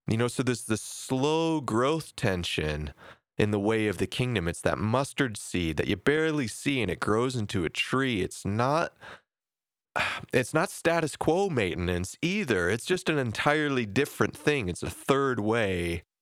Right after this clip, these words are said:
altogether. And I'm hopeful even, like, as I, I like that term, the blue church. I haven't heard that before. That's actually really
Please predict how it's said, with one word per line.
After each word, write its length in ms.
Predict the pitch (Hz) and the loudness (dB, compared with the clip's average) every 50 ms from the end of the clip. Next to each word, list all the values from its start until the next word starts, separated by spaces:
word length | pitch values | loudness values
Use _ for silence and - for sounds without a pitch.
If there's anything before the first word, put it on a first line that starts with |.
| _ _ _ _ _ _ _ - | _ _ _ _ _ _ _ 2
altogether. 960 | - 120 117 113 110 - - 92 85 90 - 104 117 135 143 127 120 95 95 | 4 4 4 4 0 0 -4 -4 -4 -2 0 2 2 2 2 2 2 2 2
And 220 | - 69 117 131 143 | 2 2 2 2 2
I'm 140 | 170 170 | 0 -2
hopeful 600 | - - - - 190 311 - - - 117 104 92 | -4 -4 0 2 2 0 0 2 2 2 4 4
even, 320 | 92 95 92 87 98 90 92 | 2 0 2 0 0 2 2
like, 260 | 92 90 90 - - - | 2 0 0 -2 -2 0
as 340 | - 107 107 98 - - - - | 2 2 2 0 -4 -10 -4 -2
I, 140 | - - - - | -2 -2 0 2
I 180 | 101 87 101 | 2 2 2
like 200 | 135 160 208 233 | 2 0 0 0
that 140 | - - - | 0 0 0
term, 200 | - - 104 92 | 0 -2 -2 0
the 60 | 92 | 0
blue 220 | 87 80 101 107 101 | 0 0 0 0 0
church. 260 | - - 127 98 - | 0 0 0 0 2
I 100 | 92 92 | 0 0
haven't 200 | 110 131 120 98 | 0 0 0 0
heard 180 | 107 127 120 107 | 0 -2 2 0
that 160 | 92 - - | 0 0 0
before. 400 | - 95 - - - - - - _ _ _ _ _ _ _ _ - | -2 -2 -2 -2 -2 -2 -4 -6 _ _ _ _ _ _ _ _ 2
That's 160 | - 139 147 - | 2 2 4 4
actually 280 | 175 170 - - 135 | 0 0 0 0 0
really 320 | 113 113 123 120 104 95 | 0 0 0 0 0 0